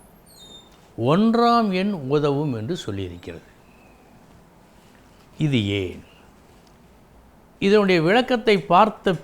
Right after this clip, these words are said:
பின் தான் இந்த விஷயத்தில் எனக்கு ஒரு ஆர்வமே பிறந்தது. எனவே அதை முதலில் சொல்கிறேன், இது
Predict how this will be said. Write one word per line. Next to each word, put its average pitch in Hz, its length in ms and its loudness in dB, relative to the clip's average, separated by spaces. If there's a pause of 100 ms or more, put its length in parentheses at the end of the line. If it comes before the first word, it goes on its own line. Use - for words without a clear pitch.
பின் 254 320 2
தான் 185 500 2 (760)
இந்த 262 380 4 (100)
விஷயத்தில் 214 640 2
எனக்கு 190 320 0 (100)
ஒரு 165 160 4 (380)
ஆர்வமே 233 460 4 (140)
பிறந்தது. 151 480 0 (380)
எனவே 196 320 0
அதை 156 140 2
முதலில் 143 420 -2
சொல்கிறேன், 98 420 -8 (1160)
இது 175 160 2